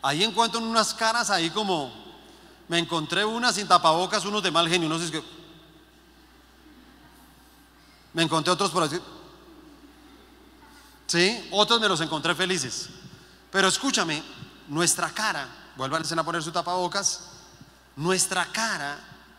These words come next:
tiene que ser el rostro de Dios. Nuestra cara tiene que reflejar a Dios.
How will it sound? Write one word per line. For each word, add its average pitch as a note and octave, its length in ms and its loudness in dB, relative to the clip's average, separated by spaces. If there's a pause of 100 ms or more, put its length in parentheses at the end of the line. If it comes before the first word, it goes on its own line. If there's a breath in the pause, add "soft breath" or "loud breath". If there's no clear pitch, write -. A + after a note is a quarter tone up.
(280)
tiene A3 340 -8
que G#3 140 -12
ser G3 220 -6
el F#3+ 180 -10
rostro F3+ 540 -8
de D3 160 -10
Dios. F3 360 -14 (840 loud breath)
Nuestra F#3 380 0
cara G#3+ 260 4
tiene A3+ 240 -2
que A3 140 -2
reflejar F#3+ 800 -4
a F#3+ 100 -2
Dios. F#3+ 480 -6